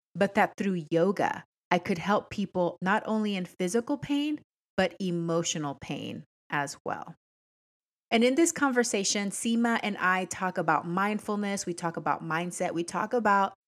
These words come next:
her very honest and very raw story of postpartum depression. So there's lots of authenticity there. But we also give tips. So she has lots of great tips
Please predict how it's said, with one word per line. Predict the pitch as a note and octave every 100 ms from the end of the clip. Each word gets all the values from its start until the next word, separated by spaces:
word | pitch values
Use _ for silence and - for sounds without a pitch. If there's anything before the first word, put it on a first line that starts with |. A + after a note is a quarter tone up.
| _ _ _
her | - G3 G3+ A3 G#3+
very | F#3 F3 F#3+ A3 A3 -
honest | E3+ G3 A#3+ C#4 C#4 - -
and | G3+ F#3+ E3+
very | F3 G3+ A3+
raw | F3+ F3+ F3
story | - E3 E3+ D3+ D3
of | D3+
postpartum | - E3+ D#3+ - D#3+ D#3 D3+
depression. | D3 - D3+ - D3
So | E3 D#3+
there's | E3+ E3 -
lots | E3+ F3 A3+ G3
of | F3
authenticity | D#3+ - E3 D#3+ - E3+ G#3 - A#3+
there. | A#3+ B3 C4+ D4+ _ _ _ _ _ _ _ _ _ _ _ _ -
But | A3+
we | B3 A#3+
also | G3+ A3+ A#3 C4 B3 B3 B3+ - _ _ _ _
give | A#3+ A#3
tips. | - A3 - -
So | F3+
she | -
has | G#3 G3 -
lots | E3+ A#3 C4
of | C4+ A#3
great | A#3 G#3+
tips | - A3 G3+ -